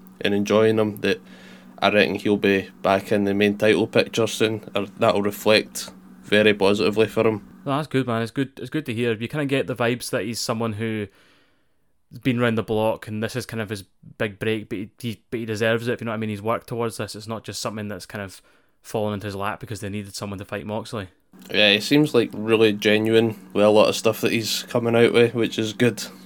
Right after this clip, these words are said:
Speaker 1: Just a wholesome, genuine person.
Speaker 2: Mm. Yeah,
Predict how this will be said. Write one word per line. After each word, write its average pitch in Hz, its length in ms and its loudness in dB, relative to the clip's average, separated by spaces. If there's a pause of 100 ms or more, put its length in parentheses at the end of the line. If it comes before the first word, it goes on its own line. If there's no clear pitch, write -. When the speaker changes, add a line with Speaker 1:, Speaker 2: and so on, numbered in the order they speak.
Speaker 1:
Just - 180 -8
a 107 180 4 (180)
wholesome, 120 760 2
genuine 110 480 6
person. 110 500 2
Speaker 2:
Mm. - 20 -12 (340)
Yeah, 110 200 -6